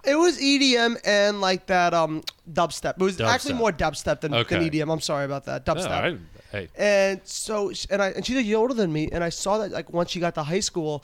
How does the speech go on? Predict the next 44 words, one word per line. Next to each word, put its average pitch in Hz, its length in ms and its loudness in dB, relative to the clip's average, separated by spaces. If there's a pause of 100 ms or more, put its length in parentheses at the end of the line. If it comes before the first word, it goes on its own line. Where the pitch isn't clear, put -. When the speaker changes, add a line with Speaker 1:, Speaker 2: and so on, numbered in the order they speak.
(120)
Speaker 1:
So 247 100 -2
she's 254 280 2
one 208 180 2
year 233 60 2
older 233 100 2
than 240 100 -4
me 190 40 -6
with 170 120 -8
two 214 200 -6
grades 156 260 -8
above 180 140 -4
me 185 60 -8
'cause 165 100 -10
I 160 40 -2
got 151 140 -4
held 147 160 -2
back 151 200 -4
'cause - 80 -14
I'm 143 100 -6
not 143 160 -6 (100)
that 143 160 -8
smart. 160 400 -2 (400)
<laughs> 190 180 0 (360)
So 262 280 2 (160)
Speaker 2:
You 233 100 -6
got 330 140 2
a 277 60 4
lot 226 200 6
of 160 80 0
feelings. 131 520 -4
I 180 60 -2
wouldn't 247 200 -2
say 214 160 4
you're 160 120 4
dumb. 131 320 4
You 254 160 2
just 226 200 4
Speaker 1:
<laughs> - 20 -4
Speaker 2:
feel 190 520 2
a - 20 4
lot 131 260 4
of - 100 -2
things, 135 380 -4
Joey. 95 380 -6